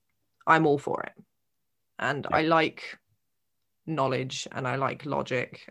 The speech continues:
Speaker 1: and I'm very comfortable there. However, I also try to be slightly more aware of blindly following science as well.
Speaker 2: Mm.
Speaker 1: Mostly because I'm not an expert.
Speaker 2: Yeah.
Speaker 1: So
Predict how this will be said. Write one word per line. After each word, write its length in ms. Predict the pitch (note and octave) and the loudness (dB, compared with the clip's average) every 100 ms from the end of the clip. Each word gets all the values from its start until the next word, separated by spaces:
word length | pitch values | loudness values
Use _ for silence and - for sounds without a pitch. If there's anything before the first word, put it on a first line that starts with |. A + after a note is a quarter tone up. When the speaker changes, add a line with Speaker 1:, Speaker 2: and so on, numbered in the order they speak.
| - | -8
Speaker 1:
and 120 | C3 | -4
I'm 180 | C3 C3 | -4 -2
very 160 | C#3 | -4
comfortable 480 | C#3 D3 - - - - | -2 -6 -8 -14 -10 -10
there. 180 | - - _ - - - - - _ | -10 -16 _ -20 -20 -20 -20 -20 _
However, 500 | - F#3 E3+ C#3+ D2+ - _ _ _ _ _ _ _ - - | 0 4 6 4 -2 -8 _ _ _ _ _ _ _ -14 0
I 140 | F3 | 2
also 540 | - G#3 G#3 G3 E3+ - - _ _ _ - | 6 4 4 4 4 4 -6 _ _ _ -12
try 400 | - F#3+ F3 F3+ | -2 4 4 4
to 140 | F3+ | 0
be 180 | F3 E3 | -4 -4
slightly 440 | D#3+ F#3 E3+ F3 | -2 2 2 2
more 240 | F3+ F3 E3+ | 2 2 2
aware 440 | D#3+ D#3 D#3 D#3+ - | 0 0 0 0 -4
of 200 | D3 - | -8 -4
blindly 480 | D#3 D#3+ D#3+ D#3 | -2 -2 -2 -6
following 500 | D#3 E3+ D#3+ D3+ D3+ C#3+ | -6 -4 -2 -2 -6 -8
science 500 | D3+ E3 A3+ A3 E3+ | -4 -2 -4 -6 -6
as 120 | D#3 | -4
well. 220 | E3 A#3 | -2 0
Speaker 2:
Mm. 180 | G2 F#2 _ _ _ _ - - _ _ - - | 0 0 _ _ _ _ -20 -20 _ _ -16 -4
Speaker 1:
Mostly 400 | G3+ B3 D4+ C#4+ | 6 6 6 6
because 600 | G#3+ G#3+ F#3 F3+ - - - _ _ _ | 4 4 4 2 0 -10 -14 _ _ _
I'm 320 | - D#3+ E3+ | -4 0 2
not 280 | F3+ F#3 G3+ | 4 2 2
an 80 | F3+ | 0
expert. 560 | E3+ - - - - - _ _ _ _ _ _ _ _ _ - | 0 0 -12 -10 -10 -12 _ _ _ _ _ _ _ _ _ -4
Speaker 2:
Yeah. 120 | - | -2
Speaker 1:
So 580 | - D#3 D#3+ D#3+ D#3 | 0 2 2 2 2